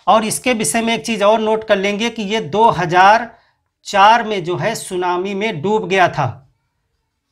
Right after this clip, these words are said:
दो हज़ार चार में सुनामी आई थी,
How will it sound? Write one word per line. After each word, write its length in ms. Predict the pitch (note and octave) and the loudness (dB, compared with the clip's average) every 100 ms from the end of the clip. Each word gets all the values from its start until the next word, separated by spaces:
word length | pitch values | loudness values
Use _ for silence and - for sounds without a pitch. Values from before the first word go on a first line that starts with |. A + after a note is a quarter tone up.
| _ _ - | _ _ -8
दो 200 | B2+ A3 | 2 2
हज़ार 300 | G3+ G#3 G#3 | 4 4 2
चार 400 | - G3 G3+ A3+ | 0 4 4 4
में 120 | G#3+ | -2
सुनामी 520 | - - F3+ E3+ G3 A3+ | -6 -6 -2 -2 -2 -2
आई 260 | F#3 G3 - | -2 -4 -8
थी, 320 | G#3+ A#3 | -6 -6